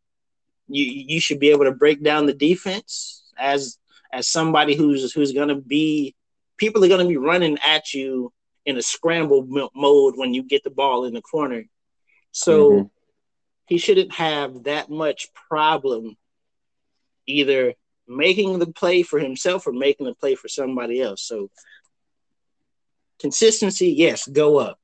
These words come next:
Speaker 1: But this whole Kyle Kuzma's trash, why is he on the floor, all this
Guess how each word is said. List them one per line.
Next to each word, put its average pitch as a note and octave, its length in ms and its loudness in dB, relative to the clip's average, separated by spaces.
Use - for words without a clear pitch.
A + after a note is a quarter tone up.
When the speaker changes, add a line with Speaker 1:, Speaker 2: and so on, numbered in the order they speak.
Speaker 1:
But B2 280 -10
this F3 180 -2
whole E3+ 680 0
Kyle D#3 280 -2
Kuzma's D#3+ 520 0
trash, D#3 640 -6
why C#3+ 200 -2
is C#3+ 100 -6
he D3 100 -4
on C#3+ 120 -6
the B2 60 -8
floor, D3+ 500 2
all C#3+ 260 -2
this C#3 160 -6